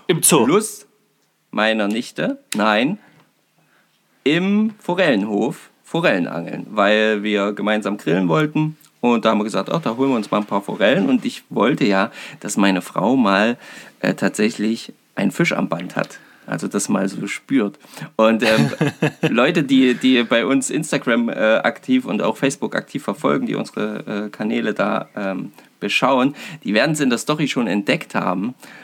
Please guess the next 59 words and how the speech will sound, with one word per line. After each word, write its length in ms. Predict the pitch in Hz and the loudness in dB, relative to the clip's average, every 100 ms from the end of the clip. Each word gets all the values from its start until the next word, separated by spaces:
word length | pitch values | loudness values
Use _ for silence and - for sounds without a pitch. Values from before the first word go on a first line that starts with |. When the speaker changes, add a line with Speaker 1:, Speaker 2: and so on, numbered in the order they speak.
| - - | -14 -4
Speaker 2:
Äh, 160 | 104 | 0
Speaker 1:
Ja. 60 | 110 | 2
Speaker 2:
meine 240 | 110 123 | 4 2
Frau 240 | - 120 127 | 2 0 2
hat 160 | 120 | 0
tatsächlich 640 | 107 - 107 - 110 - - | -2 -2 -4 -4 -4 -4 0
ein, 480 | 101 101 101 98 - | 2 2 0 -2 -4
ein, 340 | 104 98 98 - | -4 -2 -4 -6
eine 320 | 101 98 95 | -4 -4 -4
Forelle 340 | - 107 139 110 | -4 0 2 0
gefangen. 480 | 98 - 117 143 180 - - 165 160 | -2 -2 0 0 -4 -10 -16 -12 -8
Und 200 | - - - | -2 0 -2
<laughs> 100 | - | 2
am 140 | 160 135 | 4 4
schönsten 520 | - 123 135 - - | 4 2 2 -4 -6
finde 240 | - 104 | -2 -2
ich 100 | 101 | -2
wirklich 360 | 107 - 101 - | -6 -6 -8 -6
ihr 140 | 104 | -6
Gesicht, 640 | 95 104 98 113 160 - - - - - | -4 -6 -2 0 0 -4 -20 -20 -20 -12
während 480 | - 101 113 101 101 | -2 0 2 0 0
sie 160 | 107 | -6
drillt. 500 | 87 104 113 117 - - _ - - - _ - | -2 2 4 4 0 -10 _ -20 -20 -20 _ -8
Also 260 | 98 98 | -4 0
wenn 240 | 107 127 127 | 2 2 2
die 140 | 117 | 0
Story, 300 | - 139 143 | 0 -2 -2
ich 80 | - | -4
weiß 160 | 135 | -4
gar 100 | 113 | 0
nicht, 100 | 120 | 0
ob 100 | - - | -2 -4
die 60 | |
noch 120 | 104 | -6
online 320 | - 156 175 - | -2 -2 -2 -4
ist, 160 | 160 | -6
ich 80 | - | -6
packe 180 | - 151 | -4 -2
sie 80 | 117 | 0
auf 100 | 131 | 0
jeden 160 | 131 | 0
Fall 140 | 123 101 | 0 0
auch 200 | 104 - - | -2 -4 -6
dann 220 | 101 104 | -2 -2
noch, 260 | 110 - | -2 -4
äh, 240 | 110 104 98 | -6 -2 0
Speaker 1:
In 80 | 135 | 2
die 100 | 113 | 2
Highlights, 440 | 120 120 104 98 | 2 2 2 0
Speaker 2:
irgendwo 200 | - 101 | -2 -4
Speaker 1:
ja. 40 | - _ | -12 _
Speaker 2:
in 140 | - 101 | -6 -2
die 100 | 101 | 0
Highlights 340 | 117 113 117 | 2 2 0
Speaker 1:
Ja, 60 | 98 | -2
Speaker 2:
mit 80 | - | 0
rein. 60 | |
Speaker 1:
sehr 120 | 101 | 2
gut. 120 | 107 | 0